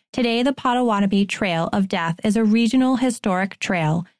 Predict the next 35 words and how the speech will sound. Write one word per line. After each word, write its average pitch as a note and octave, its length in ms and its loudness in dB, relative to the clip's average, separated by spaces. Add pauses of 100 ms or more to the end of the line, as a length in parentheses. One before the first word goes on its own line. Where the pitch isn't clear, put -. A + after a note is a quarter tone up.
(140)
and C4 100 0
every C4 220 0
five B3+ 420 0
years, E3+ 360 2
a G#3+ 80 0
caravan A3+ 640 0
makes F#3+ 260 -2
the A3+ 100 0
journey, F3+ 600 2
beginning A#3 420 2
at B3+ 140 -2
the C#4+ 80 0
statue F#3+ 480 -2
of F#3 140 0
Chief G3+ 300 0
Menominee G3 720 2 (280)
near G3 260 4
Plymouth, F3+ 460 0
Indiana, F3 720 2 (160)
and F#3+ 140 2
ending A3+ 360 2
at F#3+ 120 -2
the G#3+ 100 0
Saint G3+ 360 -4
Philippine A#3 480 0
Duchesne F3+ 480 0
Park E3 380 -6
in G3 180 2
Kansas. F3+ 580 -2 (840)
If A3+ 120 0
you're C#4 180 0
ever C#4 240 2
in E4 300 2
that F#3+ 320 -2
park, E3 360 -4